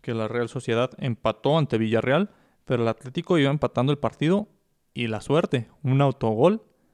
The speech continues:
le da, le da el triunfo en casa de Valencia.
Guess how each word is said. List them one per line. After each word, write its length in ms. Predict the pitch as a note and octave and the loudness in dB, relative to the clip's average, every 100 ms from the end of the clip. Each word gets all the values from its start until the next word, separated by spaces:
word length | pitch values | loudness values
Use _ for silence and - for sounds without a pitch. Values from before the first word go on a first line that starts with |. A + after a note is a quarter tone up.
| _ _ _ _ _ _ | _ _ _ _ _ _
le 160 | B2+ A2+ | 0 4
da, 240 | A#2+ B2+ | 4 2
le 120 | C#3 A#2 | 0 2
da 120 | A#2 | 2
el 100 | A#2+ | 0
triunfo 520 | - C#3+ D#3 A3 - _ _ _ _ - | 0 0 2 -2 -2 _ _ _ _ -6
en 180 | C3 A#2 | -4 0
casa 320 | B2+ - E3 | 2 2 2
de 140 | D#3 A#2 | 2 2
Valencia. 560 | A2 A#2+ A2+ A#2+ - | 2 0 0 -4 -8